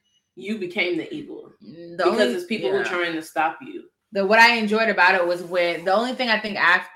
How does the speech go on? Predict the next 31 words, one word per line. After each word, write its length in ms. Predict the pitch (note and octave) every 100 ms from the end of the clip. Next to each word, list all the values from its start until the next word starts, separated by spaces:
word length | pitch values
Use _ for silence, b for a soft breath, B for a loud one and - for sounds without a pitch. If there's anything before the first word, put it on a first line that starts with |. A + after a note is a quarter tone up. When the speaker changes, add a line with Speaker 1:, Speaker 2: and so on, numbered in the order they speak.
| _
Speaker 2:
well, 640 | F#2 A#2 E3 D3+ C3+ A2 F2+
I 160 | D#3
enjoyed 360 | F3 E3+ F3 D#3+ -
after 320 | D3+ D#3 F3
that 240 | D3+ A#2+
was 340 | D#3 D#3 D#3 - b b _
when 180 | F#3 F3+
Elle 380 | F3+ F3+ F3+ F3
was 160 | E3+
trying 260 | F#3+ E3+ E3+
to 140 | E3+
figure 240 | E3+ E3 E3+
it 40 |
out. 140 | E3 D#3+
And 80 |
it, 220 | D#3 E3+ -
it 120 | A3+
was 160 | A#3+ A#3
like 240 | A#3+ A3
a, 40 | G#3
a 400 | F3+ - E3+ D#3+
puzzle 320 | A3+ A3 A#3
thing 140 | A#3 A3+
that 120 | D#3 F#3+
I 60 |
would 80 | F#3+
Speaker 1:
<sighs> 20 |
The 80 | A3
real 360 | G3+ G#3 G#3 F#3+
Speaker 2:
never 320 | F3 E3+
Speaker 1:
one. 80 | E3+